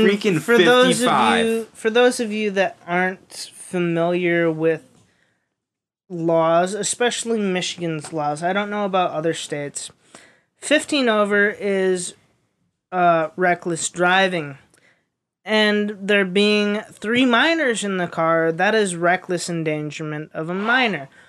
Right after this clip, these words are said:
Speaker 2: So Mike could have gone to prison if we chose to send it to the police instead of Jennifer.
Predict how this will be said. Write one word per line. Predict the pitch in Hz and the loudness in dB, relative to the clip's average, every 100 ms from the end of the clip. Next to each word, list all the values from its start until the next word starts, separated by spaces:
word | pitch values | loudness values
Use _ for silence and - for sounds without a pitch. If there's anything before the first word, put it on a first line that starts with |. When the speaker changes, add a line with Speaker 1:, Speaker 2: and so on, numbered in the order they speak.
| _ | _
Speaker 2:
So | - 262 | -4 -2
Mike | 247 247 269 262 - | 0 0 -2 -4 -6
could | - 254 | 0 2
have | 240 190 | 0 0
gone | 190 185 190 185 | 2 2 0 -4
to | 175 | -8
prison | - - 254 233 185 165 156 143 143 _ _ | -10 -2 2 2 2 -4 -4 -10 -14 _ _
if | 196 180 175 - - | -4 -2 -4 -14 -16
we | 196 175 185 175 | -10 -4 -4 -4
chose | - 180 175 170 | -2 2 2 0
to | - | -6
send | 180 - 165 160 | -6 -4 -4 -6
it | - | -6
to | |
the | 175 170 | -6 -6
police | - 170 151 143 - | -4 -4 -4 -6 -8
instead | 151 139 - 143 139 | -12 -12 -10 -10 -10
of | 147 151 | -14 -4
Jennifer. | 165 160 151 - 143 | -2 -2 -4 -10 -14